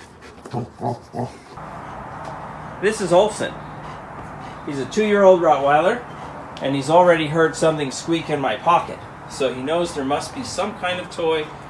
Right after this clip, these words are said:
or something happening. He's in a wait at the moment and a down and wait, but that won't last for long, especially if I squeak it, which means he still needs a little more work in that area.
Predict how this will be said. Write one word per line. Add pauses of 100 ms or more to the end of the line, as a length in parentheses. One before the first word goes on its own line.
(160)
or
something
happening. (760)
He's
in
a
wait (380)
at
the
moment
and
a
down
and
wait, (560)
but
that
won't
last
for
long,
especially
if
I
squeak
it,
which
means
he
still
needs
a
little
more
work
in
that
area.